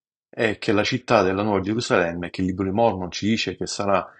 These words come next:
da costruire in questa terra, che è scelta al di sopra di tutte le altre terre, sarà ubicata nella contea di Jackson. Ciò non di meno,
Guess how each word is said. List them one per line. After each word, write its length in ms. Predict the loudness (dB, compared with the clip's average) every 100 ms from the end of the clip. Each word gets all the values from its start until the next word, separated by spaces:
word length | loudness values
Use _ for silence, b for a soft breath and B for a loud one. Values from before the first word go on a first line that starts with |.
| B _ _ _ _ _
da 220 | -10 -6 -6
costruire 560 | -4 -4 2 2 2
in 60 | 0
questa 280 | -4 -4 0
terra, 420 | 0 0 -6 -14 b b b
che 240 | -8 -2 0
è 20 |
scelta 480 | 2 2 2 -2 -4
al 60 |
di 80 | -4
sopra 300 | -4 -4 -2
di 60 | -4
tutte 420 | -4 -6 -6 -12 _ _ _ _ _ _ _ _
le 160 | -2 0
altre 260 | 2 0
terre, 340 | 2 0 0 -4
sarà 260 | 0 2
ubicata 600 | 2 0 -2 -2 -2 -4 -6
nella 220 | -6 -6
contea 260 | -6 -6 -8
di 100 | -6
Jackson. 560 | -4 -6 -6 -12 -12
Ciò 160 | -8 -6
non 140 | -4
di 100 | -2
meno, 440 | -4 -4 -6 -10